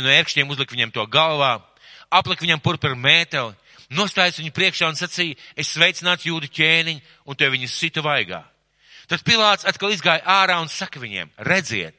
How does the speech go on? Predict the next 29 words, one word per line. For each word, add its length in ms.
es 140
viņu 180
vedu 300
pie 220
jums 260
ārā, 520
lai 220
jūs 260
zinātu, 640
ka 100
es 120
nekādas 760
vainas 520
pie 120
viņas 240
neatrodu." 600
Tad 100
Jēzus 380
iznāca 300
ārā 220
ērkšķu 400
vainagā, 640
purpura 320
mētelī, 640
un 80
Pilāts 440
viņiem 220
saka: 300
"Redziet, 580